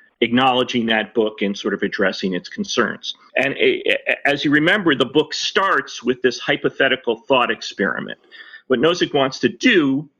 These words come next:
is he wants to show that we can arrive at something that looks like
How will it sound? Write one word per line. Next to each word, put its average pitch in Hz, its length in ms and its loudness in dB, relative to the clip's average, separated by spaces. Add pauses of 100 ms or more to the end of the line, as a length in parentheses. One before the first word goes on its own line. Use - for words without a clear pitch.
is - 100 -2
he 156 140 2
wants 175 380 2
to 151 100 2
show 135 840 0 (260)
that 135 400 0
we 151 220 -2
can 151 280 0
arrive 180 480 2
at 165 100 -4
something 143 440 0
that - 160 -2
looks 185 440 0
like 127 420 2